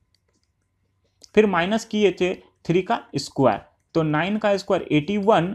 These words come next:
प्लस सेवन का उनचास, फ़ोर्टी नाइन और माइनस नाइन,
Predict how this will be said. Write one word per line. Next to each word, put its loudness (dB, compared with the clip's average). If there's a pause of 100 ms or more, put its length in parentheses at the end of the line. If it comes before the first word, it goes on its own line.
(520)
प्लस 4
सेवन 0
का -2 (320)
उनचास, -2
फ़ोर्टी 0
नाइन -2 (360)
और 0
माइनस -2 (100)
नाइन, 2